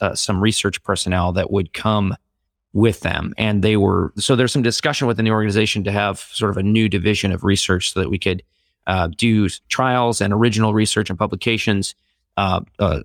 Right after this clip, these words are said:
uh, system-wide, because I think there's a tremendous opportunity with so many operators all in the same, um, you know, electronic medical record, um, and with similar sort of goals to be able to sort of publish our experience as, uh, a mid-sized,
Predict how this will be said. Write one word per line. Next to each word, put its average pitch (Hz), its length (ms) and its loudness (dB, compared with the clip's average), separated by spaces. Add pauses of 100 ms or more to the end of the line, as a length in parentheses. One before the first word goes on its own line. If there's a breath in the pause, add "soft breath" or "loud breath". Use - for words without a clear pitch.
uh, - 160 -4
system-wide, 104 580 0
because 110 280 0
I 113 60 2
think 107 160 -4
there's 98 160 0
a 85 40 -2
tremendous 104 480 -2
opportunity 104 460 -2
with 85 140 -2
so - 200 0
many 98 180 0
operators 101 680 0 (380)
all 117 180 4
in 113 60 2
the 101 80 0
same, 95 480 -2
um, 76 560 -2
you 107 100 0
know, 80 280 -2
electronic 104 420 -2
medical 92 260 -4
record, 113 420 2 (300)
um, 87 440 2
and 92 360 -2
with 104 200 0
similar 117 500 0
sort 113 200 0
of 90 100 -6
goals 127 580 2
to 123 180 -2
be 123 120 0
able 110 140 0
to 101 80 -2
sort 107 200 -2
of 87 100 -8
publish 117 440 0
our 135 200 0
experience 104 640 -2
as, 101 480 -2
uh, 92 320 0
a 107 80 2
mid-sized, 107 840 -2